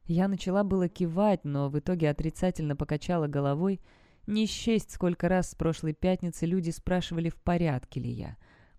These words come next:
Но каждый раз отвечала «да», хотя на самом деле была далеко не в порядке.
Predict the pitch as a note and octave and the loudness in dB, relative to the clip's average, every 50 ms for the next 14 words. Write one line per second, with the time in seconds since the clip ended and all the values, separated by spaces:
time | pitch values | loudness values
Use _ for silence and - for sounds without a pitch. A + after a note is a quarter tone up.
0 | - - - G#3 F#3+ F#3 F3 - F3+ E3+ D#3+ D#3 D#3+ D#3+ F3+ F3 - - C3 - | -20 -12 -8 -2 0 0 2 4 2 2 4 2 2 2 2 2 0 -2 -4 -4
1 | C#3 C3 - - C#3+ C#3 C3+ C3+ B2+ B2+ B2 C#3 D3+ E3+ F3+ F3 - - - _ | -4 -4 0 0 2 2 2 0 0 0 2 2 2 2 0 -4 -8 -18 -20 _
2 | _ _ - - F#3+ F3+ - F#3 F3 E3+ - - F3 E3 D#3+ D#3 D3+ D#3 F#3+ F#3+ | _ _ 0 0 2 4 4 4 4 2 2 2 2 2 2 0 2 2 4 4
3 | D#3+ C#3 C#3+ C#3+ C#3+ C#3 C#3 C3+ E3+ E3 D#3 - - D3+ C#3 C3 C3 C3 - D3+ | 4 2 2 2 2 2 2 2 2 2 2 0 0 -2 -2 -2 -2 -2 2 2
4 | D3 C#3 B2+ B2 - - - - B2+ C3+ | 2 2 2 -2 -4 -8 -12 -12 -16 -16